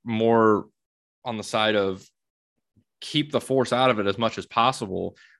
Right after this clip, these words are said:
Like with, uh, Rogue One, what they did, there was, like, no aspect of the Force in there except for the one guy, and he never even had the Force. It was,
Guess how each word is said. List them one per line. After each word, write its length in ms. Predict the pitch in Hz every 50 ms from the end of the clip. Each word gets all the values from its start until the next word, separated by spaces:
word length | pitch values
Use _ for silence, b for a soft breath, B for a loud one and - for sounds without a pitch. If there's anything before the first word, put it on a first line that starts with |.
| b b -
Like 300 | - 104 104 98 95 - -
with, 360 | 95 107 107 101 98 - -
uh, 520 | - 95 95 90 90 90 85 87 92 92 92 - _ _ _ _ _ _ _ _ _ _ _ _ _ -
Rogue 300 | 110 110 110 113 98 95
One, 480 | 101 107 127 135 113 95 90 90 90 - _
what 140 | - 98 -
they 120 | 104 92
did, 220 | 87 92 87 87
there 100 | 90 98
was, 120 | 104 101 98
like, 160 | 104 101 92
no 640 | 92 95 98 104 117 127 131 117 95 95 98 101 - -
aspect 460 | - 98 92 - - - 95 90 -
of 80 | 95
the 60 | 90 85
Force 300 | - 98 98 95 95 -
in 40 |
there 100 | 95 92
except 240 | 90 - - 95 -
for 60 | -
the 80 | 95 92
one 240 | 92 101 107 98 92
guy, 240 | 98 101 117 117 104
and 100 | 92 101
he 60 | 104
never 180 | 113 113 120
even 140 | 110 95 87
had 280 | 87 104 107 117 120 98
the 60 | 92
Force. 320 | - 95 90 92 90 -
It 80 | 87 -
was, 220 | 95 90 87 -